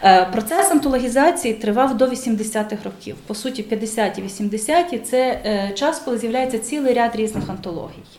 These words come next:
Ще одну річ скажу. Дуже цікаво, як вибудовується загальна система літератури. Наприклад, по-перше, вона будується як система родів і жанрів. Антології не теми презентують, не стилі, а, власне, це класицистична схема, по суті, так?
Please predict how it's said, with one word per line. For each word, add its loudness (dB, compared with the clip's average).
Ще 4
одну 4
річ 0
скажу. -6
Дуже -2
цікаво, -2
як 0
вибудовується -2
загальна -2
система -4
літератури. -8
Наприклад, -2
по-перше, 0
вона 0
будується -2
як -8
система -4
родів 2
і -4
жанрів. -2
Антології 0
не 0
теми 0
презентують, -8
не -2
стилі, -2
а, 0
власне, 2
це -2
класицистична -2
схема, -6
по -12
суті, -14
так? 0